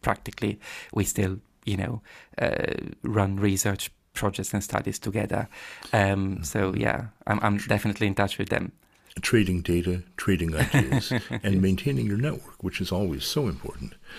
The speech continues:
Speaker 2: But life in London, where did you find to live?
Speaker 1: <laughs> I had to find somewhere near the hospital because, uh,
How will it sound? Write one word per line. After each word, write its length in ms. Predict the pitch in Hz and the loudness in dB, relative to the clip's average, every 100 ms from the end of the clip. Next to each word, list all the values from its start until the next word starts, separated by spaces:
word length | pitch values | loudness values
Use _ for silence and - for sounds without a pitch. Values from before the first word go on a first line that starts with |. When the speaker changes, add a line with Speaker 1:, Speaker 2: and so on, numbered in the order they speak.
| - - | -14 -4
Speaker 2:
But 180 | 120 120 120 - - - | 2 2 0 -16 -20 -6
life 280 | 110 180 208 | 2 4 4
in 160 | 196 175 | 4 4
London, 480 | 190 190 95 57 - - | 4 4 2 -4 -10 -6
where 100 | - | 2
did 120 | 240 277 | 4 4
you 60 | |
find 220 | 185 226 190 | 2 2 2
to 60 | |
live? 520 | 185 156 220 - - - - _ _ - - _ - | 2 0 -2 -4 -12 -20 -20 _ _ -20 -20 _ -2
Speaker 1:
<laughs> 1080 | - 151 - 139 - 131 147 - - 156 | 2 2 0 -4 -2 -6 -6 -6 -6 -2
I 340 | 131 139 160 156 | 4 6 6 4
had 180 | - 170 | 2 2
to 80 | 151 | 2
find 240 | 147 135 | 2 2
somewhere 340 | 143 127 127 127 | 2 4 4 4
near 300 | 120 131 131 | 4 4 4
the 80 | |
hospital 520 | 110 117 - 104 - 95 | 2 0 0 -4 -2 0
because, 540 | 101 104 104 98 - | -2 0 0 0 -4
uh, 320 | - 104 101 | 2 6 6